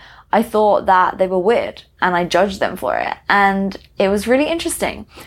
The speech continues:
because it was a time in my life when I was the most insecure. And so ever since then, I've been actively pursuing personal development. I've been actively just trying to better myself in so many different ways.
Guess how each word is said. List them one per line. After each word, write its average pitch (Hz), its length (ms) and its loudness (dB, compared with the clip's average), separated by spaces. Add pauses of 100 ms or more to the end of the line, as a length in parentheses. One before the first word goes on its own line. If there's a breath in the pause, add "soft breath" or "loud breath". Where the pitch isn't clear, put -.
(160 loud breath)
because 208 640 2
it 220 60 2
was 220 100 2
a 233 60 0
time 226 200 -2
in 240 120 -4
my 233 120 2
life 220 240 4
when 202 80 0
I 196 100 0
was 190 220 -2 (140)
the 196 100 0
most 185 360 -2
insecure. - 480 -2 (640 loud breath)
And 220 140 4
so 220 300 4 (640)
ever 240 180 2
since 285 280 -4
then, 185 400 0
I've 180 240 0
been 185 300 0
actively 202 420 -2
pursuing 175 460 -2
personal 175 360 -2
development. 180 580 0 (380 loud breath)
I've 196 140 2
been 208 200 0 (100)
actively 196 840 0 (840 soft breath)
just - 340 -2
trying 226 320 2
to 269 80 2
better 202 320 0
myself 190 400 -2
in 180 120 -4
so 190 160 0
many 202 200 -2
different - 280 -4
ways. - 380 -8